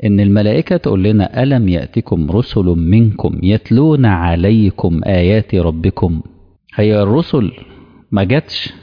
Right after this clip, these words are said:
وتلت عليك الآيات دي ولا ما جاتش؟ القرآن جالك ولا ما جالكش؟ مش كنت بتسمعه في التراويح، وكنت بتقرأه في المساجد، وكنت بتقرأه في البيوت؟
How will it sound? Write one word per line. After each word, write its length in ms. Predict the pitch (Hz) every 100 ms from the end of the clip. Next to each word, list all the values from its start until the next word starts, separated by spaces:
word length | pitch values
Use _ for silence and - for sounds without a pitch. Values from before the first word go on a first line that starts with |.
| - _ -
وتلت 520 | 110 - 170 165 -
عليك 400 | 101 117 143 -
الآيات 460 | 107 98 110 135 117
دي 260 | 104 135 - -
ولا 260 | 95 92
ما 140 | 90 85
جاتش؟ 400 | 85 82 - - _ _ _ _
القرآن 600 | 104 - 120 107 156 185
جالك 360 | 135 175 180 -
ولا 160 | 82 76
ما 100 | 76
جالكش؟ 440 | 76 87 - - -
مش 80 |
كنت 220 | - 190 196
بتسمعه 380 | - - 123
في 80 | 135
التراويح، 720 | 92 - 78 80 92 - - - _ -
وكنت 340 | - 147 165
بتقرأه 640 | 160 110 - 98 110 98 80 - - - -
في 80 | 92
المساجد، 640 | 82 87 101 95 90 82 - - - -
وكنت 320 | 85 110 107
بتقرأه 440 | - 104 - 110 -
في 100 | 101
البيوت؟ 640 | 87 90 95 92 -